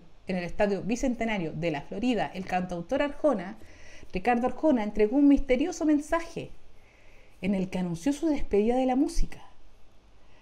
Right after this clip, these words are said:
A través de sus redes, el guatemalteco escribió un mensaje, pero en su, su estilo.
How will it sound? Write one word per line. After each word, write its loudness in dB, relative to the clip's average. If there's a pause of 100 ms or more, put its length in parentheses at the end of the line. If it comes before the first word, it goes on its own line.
(160)
A -6
través -2
de 6
sus 6
redes, 0
el -2
guatemalteco -2
escribió 0
un 2
mensaje, -2
pero -2
en -2
su, -12 (220)
su -6
estilo. -2